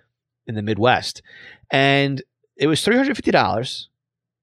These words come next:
And if you catch the name on it, it was a B C seven eighty-five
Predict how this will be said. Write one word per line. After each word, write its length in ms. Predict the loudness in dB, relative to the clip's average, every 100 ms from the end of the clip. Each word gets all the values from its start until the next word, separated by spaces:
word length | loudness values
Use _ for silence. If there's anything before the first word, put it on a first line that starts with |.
| _ _ -6
And 100 | -4
if 100 | -4
you 80 |
catch 240 | 0 -2 0
the 80 | 0
name 100 | 2
on 160 | 0
it, 140 | 0 -2
it 80 |
was 160 | -2 -2
a 60 | -2
B 260 | -2 -2
C 320 | -2 -2 -2
seven 360 | -2 0 0 2
eighty-five 560 | 0 0 0 0 -2